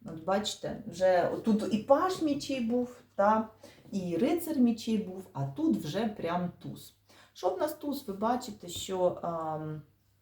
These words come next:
думки, думки, думки, іде по спіралі і наверх. Тобто сідайте і думайте мислю, що у вас закінчується. І тут дно колоди дьявол. Дьявол — це спокуси. Тобто подивіться навколо і подумайте, що вам добре, що вам недобре, хто вам друг,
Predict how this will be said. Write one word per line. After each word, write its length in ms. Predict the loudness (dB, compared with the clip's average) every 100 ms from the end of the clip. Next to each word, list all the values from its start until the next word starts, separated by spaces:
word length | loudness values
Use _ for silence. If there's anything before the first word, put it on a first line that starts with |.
| _
думки, 280 | -8 -2 0
думки, 360 | 2 2 0 -2
думки, 520 | -4 -10 -4 -4 -4
іде 260 | -4 -2 -2
по 180 | -4 -10
спіралі 720 | -8 -4 -2 -2 -2 -4 -2
і 280 | -4 -4 -8 _ _
наверх. 380 | -4 -2 -2 -6 -12 _ -20 -20 -16 -12
Тобто 500 | -6 2 4 4 -4 _ _ -20 -20 -16
сідайте 600 | -8 -2 4 6 4 0
і 140 | -4 2
думайте 400 | 4 6 4 0
мислю, 500 | -2 0 2 2 -2 -14 _ -16
що 200 | 0 4
у 120 | 6
вас 220 | 4 2
закінчується. 1000 | 0 -4 0 0 0 -4 -6 -4 -2 -2 -2 -10 -20 -14 -4
І 340 | 2 4 4 2
тут 220 | -2 -2 2
дно 200 | 4 2
колоди 480 | 0 2 4 2
дьявол. 600 | -2 -2 2 2 2 0
Дьявол — 440 | 0 0 0 -2 -2
це 140 | -4
спокуси. 680 | -6 -10 -12 -2 0 0 -6 -8
Тобто 260 | -8 -8
подивіться 560 | -8 -6 -4 -2 -2 -2
навколо 480 | -2 -4 -4 2 2
і 60 |
подумайте, 580 | 2 0 2 2 2 -6
що 220 | -6 -2
вам 300 | 0 4 4
добре, 380 | 2 0 0 -2
що 160 | -2 0
вам 200 | 2 2
недобре, 460 | 2 0 -2 -2
хто 180 | -6 -6
вам 220 | -6 -4
друг, 180 | -4